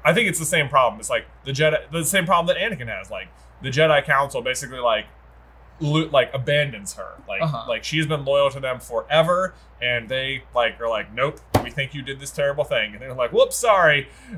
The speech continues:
Speaker 1: Wanna come back?" And she's like, "No, are you kidding me?" But, like, I think she remains loyal to, like, what they s-, what, like, the Jedi should stand for, but not, like, what, like, they presently stand for. But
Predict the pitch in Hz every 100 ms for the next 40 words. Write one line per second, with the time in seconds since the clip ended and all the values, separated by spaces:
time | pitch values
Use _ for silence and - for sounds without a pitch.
0 | - 143 151 170 143 156 160 135 170 196
1 | 156 190 302 427 330 196 110 - 320 190
2 | 165 254 294 311 359 370 403 - - -
3 | 165 160 160 143 156 233 - 196 170 165
4 | 160 135 143 147 139 139 117 127 156 135
5 | 120 - - 151 - 135 - 123 120 151
6 | 139 120 117 - - - - 170 160 165
7 | - 190 185 175 190 196 151 139 139 131
8 | 131 123 117 107 98 135 123 110 101 101
9 | 98 92 98 101 95 87 - - - -
10 | 135 113